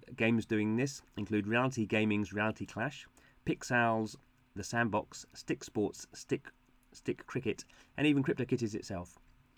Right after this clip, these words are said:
while other titles such as Neon District, Hash Rush, and Zombie Battlegrounds are planning to be cross-platform, including mobile. Typically, the way mobile devs,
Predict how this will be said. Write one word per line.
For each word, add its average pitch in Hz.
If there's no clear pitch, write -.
while 117
other 147
titles 117
such -
as 101
Neon 127
District, 101
Hash -
Rush, 95
and 104
Zombie 113
Battlegrounds 90
are 110
planning 117
to 104
be 101
cross-platform, 90
including 95
mobile. 85
Typically, -
the 117
way 123
mobile 117
devs, 117